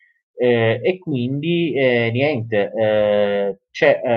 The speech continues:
eh, ci sono aspettative, eh, per questo incontro. Molti si chiedono cosa si diranno, cosa succederà. Un-, una dichiarazione molto impo-, sì, sì, dimmi.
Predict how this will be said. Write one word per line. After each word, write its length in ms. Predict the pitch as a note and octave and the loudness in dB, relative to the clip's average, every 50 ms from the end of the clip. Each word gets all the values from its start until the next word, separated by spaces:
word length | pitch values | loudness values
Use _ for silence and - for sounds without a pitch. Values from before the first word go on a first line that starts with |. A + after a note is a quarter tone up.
| A2+ A2+ A2 | 0 0 -2
eh, 40 | G#2 | -4
ci 120 | - D3 | -6 -8
sono 180 | D3 D#3+ D3+ C3+ | -6 -2 -2 -2
aspettative, 1000 | C#3 - - G3 F#3 - A#3+ A#3 A#3 A#3 A2+ A2 A2 A2 A2+ A#2 A2+ A2 G2+ - | -2 -2 -4 -4 -2 0 -2 -2 -2 -2 -4 -2 0 2 2 4 4 2 2 0
eh, 440 | - A2+ A2+ A2 G#2+ G#2+ G#2+ G#2+ - - | -2 0 2 2 2 2 0 0 -2 0
per 220 | E3 D#3 D#3 - - | -2 -2 -2 -2 -6
questo 340 | - D#3 C#3+ - - - | -4 -4 -4 -4 -4 -4
incontro. 840 | C#3 D3 F#3 F#3 - A#2+ A2+ A2+ A2+ A#2 A#2 A#2 A2+ A#2+ B2 B2 B2 B2 | -4 -4 -4 -4 -2 0 0 0 0 -2 -4 -4 -2 2 2 2 2 2
Molti 460 | C3+ C#3 C#3+ C#3+ C#3+ - C#3 C3+ B2+ | 0 0 0 0 -2 -2 -4 -4 -4
si 160 | - D3 C#3 | -4 -6 -4
chiedono 420 | C3 B2+ B2 C3 C#3 C3 B2 A#2 | 2 4 4 4 4 2 0 -2
cosa 260 | A#2 A#2 B2 A#2+ A#2 A2+ | -2 0 0 0 0 -2
si 160 | A#2 - B2+ | -4 -6 -6
diranno, 480 | D3 F#3 F#3 C#3+ G#2+ A2 A2+ A#2+ B2 | 0 2 4 4 4 2 2 0 -2
cosa 220 | - A#2 A2 A2 A2 | 0 -2 -2 -2 -4
succederà. 680 | - - A#2 - - - F#3 - - A2+ F#2+ F#2 F#2+ F#2+ - - - - - - - - - - - - - - - - - - - - _ _ _ - _ _ _ - | -8 -10 -14 -10 -6 -6 -2 0 0 2 4 4 2 2 -2 -8 -20 -20 -20 -20 -20 -18 -16 -14 -14 -14 -16 -18 -18 -20 -20 -20 -20 -20 _ _ _ -20 _ _ _ 0
Un-, 480 | - A#3+ D4+ E4+ E4 D4 C4 A3+ - - - | 2 4 4 4 4 2 0 -2 -4 -2 2
una 220 | G#3+ C4 D4 A#3+ | 2 4 4 4
dichiarazione 640 | F#3 F3 E3+ D3+ E3 D#3+ D#3+ E3 - C4+ C#4 B3 | 2 2 2 4 4 4 4 4 2 2 2 2
molto 340 | F#3 F#3 G3+ A#3 B3 A#3+ - | 4 6 4 4 4 4 -2
impo-, 300 | F#3 E3+ - - F3 - - - | -4 -4 -2 -4 -4 -4 -6 -8
sì, 200 | - - G#3 F#3 | -6 -4 -4 -2
sì, 140 | - C#3+ A#2+ | -2 -2 -2
dimmi. 300 | A#2+ C3 B2 A2+ G2+ | -2 -2 -2 -2 -6